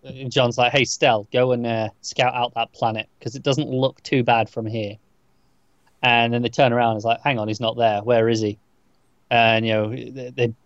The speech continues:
give him a, a message on the ring. He's like, "Uh, I, I, I'm back on Mogo. Uh, wh-, wh-, what happened?" Uh, it turns out, uh, the Dark Stars can phase jump. You know, we, we, we saw that they could teleport in to get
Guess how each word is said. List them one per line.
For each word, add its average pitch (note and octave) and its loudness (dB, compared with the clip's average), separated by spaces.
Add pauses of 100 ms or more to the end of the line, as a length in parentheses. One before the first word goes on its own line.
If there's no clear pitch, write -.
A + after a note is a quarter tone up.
(580)
give A2+ -10
him A2 -4
a, G#2+ -2
a B2 -2
message A#2+ 0
on A#2 2
the A2 4
ring. A#2 4
He's A#2+ -2
like, A#2 6
"Uh, A#2 6
I, A#2 6
I, - 2 (100)
I'm D3+ 4
back D#3 2
on A#2+ 0
Mogo. C3 0 (300)
Uh, A#2 2
wh-, B2+ -2 (140)
wh-, - -16
what C3 4
happened?" C3+ 0 (840)
Uh, A#2+ 4
it A2+ 0
turns C3+ 2
out, B2 4
uh, A#2 2
the A2+ -6
Dark A#2+ 0
Stars A#2+ -2
can A2+ -10
phase A2+ -2
jump. A#2+ -6
You B2 -2
know, A#2 -2
we, A#2 -2
we, B2 -4 (120)
we C3 0
saw C#3+ 4
that B2+ 2
they A#2+ 2
could - -8
teleport A#2+ -2
in A#2 -2
to A2 -10
get G#2+ -2